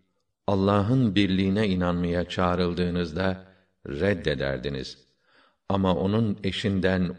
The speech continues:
ortağından bahsedildiğinde inanırdınız. Artık şimdi hakkınızdaki karar, o çok ulu ve yüce Allah'a aittir. Size kudret ve hikmetine dair delillerini gösteren,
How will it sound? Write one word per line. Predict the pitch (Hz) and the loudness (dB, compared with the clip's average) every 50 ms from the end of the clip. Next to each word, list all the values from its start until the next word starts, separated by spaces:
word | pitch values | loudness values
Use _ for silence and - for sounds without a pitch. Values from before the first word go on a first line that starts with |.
| - - | -8 -2
ortağından | - 95 95 92 92 - 98 92 98 98 95 98 95 107 120 127 113 95 | 2 4 4 4 2 2 0 0 2 2 2 2 2 2 2 2 2 2
bahsedildiğinde | 92 90 92 - 104 92 85 95 95 92 95 98 95 95 92 92 104 110 113 110 113 - - - _ _ _ - | 2 0 0 -2 -4 -2 0 0 0 0 0 0 0 0 0 0 0 0 0 -2 -6 -12 -20 -20 _ _ _ -2
inanırdınız. | 107 107 107 104 104 120 123 104 82 78 73 69 65 - - - - - _ _ _ _ _ _ _ _ _ _ _ _ _ _ _ _ _ - | 0 2 2 2 2 2 2 0 0 -2 -2 -2 -4 -6 -10 -14 -18 -20 _ _ _ _ _ _ _ _ _ _ _ _ _ _ _ _ _ -6
Artık | 95 95 92 - - 98 87 - | -4 -4 -2 -2 -2 -4 -4 -4
şimdi | - - - 117 113 104 90 90 | -8 -6 -2 -2 0 0 0 0
hakkınızdaki | 85 73 80 90 90 - - 107 95 90 76 78 95 90 - 104 101 | -2 -2 -4 -6 -6 -4 -4 -2 -2 -2 -2 -2 -2 -2 -2 -2 -4
karar, | - - 95 90 92 92 92 80 92 92 - - _ _ _ _ _ _ _ | -2 0 0 2 2 2 0 0 -2 -8 -14 -20 _ _ _ _ _ _ _
o | - 98 95 92 95 | -4 -2 -2 -4 -8
çok | - - - 123 120 123 - - - | -8 -4 -4 -4 -4 -4 -10 -12 -8
ulu | - 95 95 87 98 101 98 80 | -4 -4 -2 0 2 0 0 0
ve | 80 90 90 | 0 0 0
yüce | 87 82 78 85 92 95 90 98 98 | 0 -2 -2 -2 -2 -2 0 0 2
Allah'a | 92 87 82 82 80 82 85 82 80 78 92 85 71 | 2 2 0 0 0 0 0 0 0 0 -2 -2 -2
aittir. | 71 71 71 69 67 69 69 - - 73 69 - - - - _ _ _ _ | -2 -2 -2 -4 -4 -6 -8 -6 -4 -4 -4 -4 -6 -14 -20 _ _ _ _
Size | - - - 131 120 123 143 151 147 147 147 - | -8 -6 -4 -2 2 4 4 4 2 0 -4 -6
kudret | - 127 110 95 95 117 139 - - - | -2 -2 0 0 0 0 0 -2 -2 -2
ve | 104 101 87 | -2 0 0
hikmetine | 87 90 - - 104 98 92 - 107 104 110 113 98 | -2 -4 -4 -2 -2 -2 0 0 -2 -2 -2 0 0
dair | 98 92 92 87 87 87 82 85 76 | 2 2 2 2 2 0 -2 -2 -2
delillerini | 90 92 87 92 90 85 92 90 92 92 95 | -2 0 0 0 0 0 0 0 0 0 -2
gösteren, | 85 87 85 82 - - 98 87 80 78 82 80 73 64 | 0 -2 -2 -2 -2 0 2 2 4 2 0 -2 -4 -8